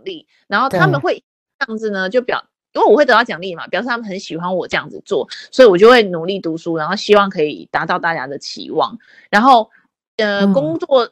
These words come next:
Speaker 1: 功课上也是这样，生活上应该也会是这样。就是说，比-，你比如说你去打扫了家里，
Speaker 2: 嗯哼。嗯哼。
Speaker 1: 他就会说：“哇，真的好棒哦，好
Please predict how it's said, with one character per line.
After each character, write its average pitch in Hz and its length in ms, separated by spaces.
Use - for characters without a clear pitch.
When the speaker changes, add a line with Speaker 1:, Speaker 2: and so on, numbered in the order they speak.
Speaker 1:
功 277 220
课 330 200
上 285 220
也 165 100
是 220 200
这 226 100
样， 185 140
生 311 320
活 208 220
上 240 220
应 214 120
该 208 180
也 139 220
会 208 220
是 190 180
这 165 260
样。 143 220
就 240 60
是 269 60
说， 285 120
比-， - 200
你 185 60
比 190 120
如 196 80
说 247 120
你 202 60
去 247 120
打 196 240
扫 170 180
了 208 100
家 190 240
里， 277 80
Speaker 2:
嗯 277 60
哼。 - 560
嗯 - 0
哼。 - 20
Speaker 1:
他 196 80
就 190 100
会 202 120
说 - 100
：“哇， 175 100
真 - 60
的 294 120
好 185 140
棒 262 340
哦， 196 100
好 196 220